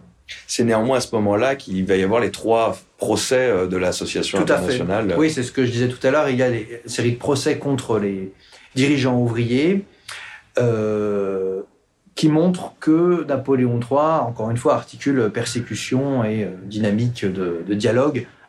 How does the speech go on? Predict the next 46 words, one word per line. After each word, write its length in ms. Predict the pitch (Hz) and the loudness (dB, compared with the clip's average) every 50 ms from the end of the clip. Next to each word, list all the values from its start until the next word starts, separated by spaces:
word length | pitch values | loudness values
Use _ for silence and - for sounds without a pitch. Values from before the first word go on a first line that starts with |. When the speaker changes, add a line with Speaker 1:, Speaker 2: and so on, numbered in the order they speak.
| _ - | _ 0
Speaker 2:
avec 560 | 135 151 147 190 202 196 - - - - - _ _ - | 0 2 4 2 2 2 0 -4 -10 -12 -16 _ _ -2
les 300 | 135 143 160 156 139 156 | 2 4 4 4 4 2
ouvriers 480 | 151 131 127 131 143 139 151 170 175 180 - | 0 0 0 -2 0 2 2 2 2 0 -4
qui 260 | - - 143 131 - - | -8 -6 -6 -6 -2 -2
accepteraient 640 | 131 123 - - - 131 120 - 139 131 151 156 | -4 -4 -2 -2 -2 -2 0 2 2 2 2 2
de 100 | 135 135 | 2 2
jouer 200 | 117 110 120 117 | 0 2 2 0
le 60 | 120 | 2
jeu 120 | 117 135 139 | 2 2 2
de 60 | 123 | 0
l'Empire. 440 | 117 113 113 - - 110 98 92 90 - _ _ _ _ _ - | 0 -2 -2 -4 -4 -4 -4 -4 -4 -10 _ _ _ _ _ -8
C'est 80 | - | -8
ça. 220 | 120 - 104 95 85 85 - - - - - - | -2 -2 -2 -2 -2 -6 -14 -14 -18 -16 -2 -2
Mais 60 | 147 | 0
c'est 140 | 143 - 139 | 0 2 2
pas 100 | 175 175 | 2 2
parce 220 | 170 160 - - | 2 2 -2 0
qu'il 100 | - 151 | 0 0
y 20 | 147 | 0
a 40 | |
ces 140 | 151 - 143 | 2 0 -4
procès, 280 | 120 - 131 123 - 147 | -4 -2 -4 -2 0 2
la 100 | 120 113 | 2 2
répression, 480 | 113 113 - 120 120 - 160 180 185 | 0 -2 -4 -4 -4 -2 2 2 2
que, 300 | 180 - 147 139 139 139 - - - - - - - _ _ _ _ - | 2 2 2 2 2 2 -2 -8 -18 -20 -20 -20 -20 _ _ _ _ 0
euh, 340 | 127 123 120 117 110 110 107 - | 0 2 2 2 0 0 -2 0
il 100 | 127 123 | 2 2
ne 120 | 120 120 | 2 2
cherche 420 | 117 - - 117 - - - - | 0 -2 -4 -4 -4 -4 -6 -2
pas, 260 | - 170 170 175 - - | 2 2 2 2 2 0
au 80 | 143 120 | -2 -2
contraire, 380 | 127 127 123 123 - 147 143 | 0 0 -2 0 -2 -4 -2
parallèlement, 600 | - 143 117 117 117 117 113 113 123 135 143 131 | 0 0 0 2 0 0 0 0 0 0 2 0
à 80 | 113 107 | 0 -2
faire 200 | - 127 117 120 | -2 -4 -2 0
émerger 420 | 127 135 135 139 127 120 127 156 | 2 2 2 2 0 0 0 0
une 120 | 156 139 120 | 0 0 -2
sorte 180 | - 139 123 | -2 -2 -2
de 60 | 123 | -2
personnel 440 | 117 - - - - 151 147 143 139 | 0 0 -2 -2 -2 -2 -2 -2 -2
politique 440 | - 135 127 123 120 - 127 - - | -2 -2 -2 -2 -2 -4 -8 -8 -6
ouvrier 300 | 120 113 117 120 135 131 | -2 0 0 0 0 -2
qui 120 | - - | -4 -4
lui 120 | 107 104 101 | -4 -4 -2
soit 160 | - 120 117 | -2 -2 -2
dévoué. 440 | 107 110 110 101 104 104 98 98 | 0 -2 -4 -2 -2 -2 -4 -4